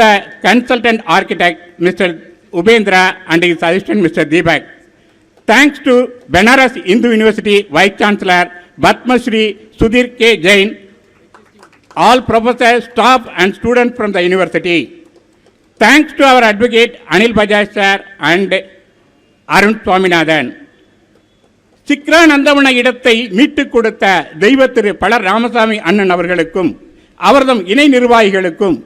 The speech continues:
மீட்பு குழுவினருக்கும், அதில் பணி செய்த அத்தனை நகரத்தார்களுக்கும் நன்றி, நன்றி.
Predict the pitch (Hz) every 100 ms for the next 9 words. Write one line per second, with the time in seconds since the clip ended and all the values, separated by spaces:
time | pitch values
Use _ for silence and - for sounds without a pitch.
0 | - - 233 330 302 - 233 240 214 185
1 | 160 196 156 - - - 196 220 - 220
2 | 285 269 240 202 196 - 294 285 247 208
3 | 254 247 226 202 202 160 180 165 139 -
4 | 143 202 202 202 214 - - 156 190 180